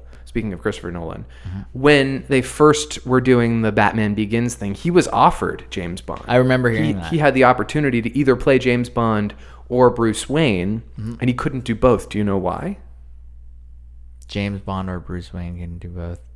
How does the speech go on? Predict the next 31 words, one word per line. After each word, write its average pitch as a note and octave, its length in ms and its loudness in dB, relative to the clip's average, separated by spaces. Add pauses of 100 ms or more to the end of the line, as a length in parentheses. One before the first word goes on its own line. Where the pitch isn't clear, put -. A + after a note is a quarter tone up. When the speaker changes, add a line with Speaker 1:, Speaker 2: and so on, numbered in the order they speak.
(120)
Speaker 2:
Uh, E2+ 840 -8
no, B2 160 4
what B2 160 4
was D3 140 0
the D#3+ 80 -2
reason? F#3+ 260 -4 (120)
Speaker 1:
Because C3 240 -2
the A#2+ 60 -4
Broccoli B2+ 440 2
family G2 600 -4 (300)
have C#3 460 2
a B2 60 0
clause A2+ 840 2 (680)
that - 280 2
when D3 240 4
you're D#3 160 6
playing C#3 540 4
James B2+ 300 2
Bond, B2+ 520 0 (240)
Speaker 2:
Mm-hmm. G2 160 -8
Speaker 1:
you're B2+ 160 4
not A#2 220 2
allowed A2+ 260 2
to A2 60 -2
wear G#2+ 140 0
a G2+ 60 -2
tuxedo A2 800 -2
in G#2 140 -4
any G2+ 280 -4
other F2 240 -4
movie. F#2+ 420 -6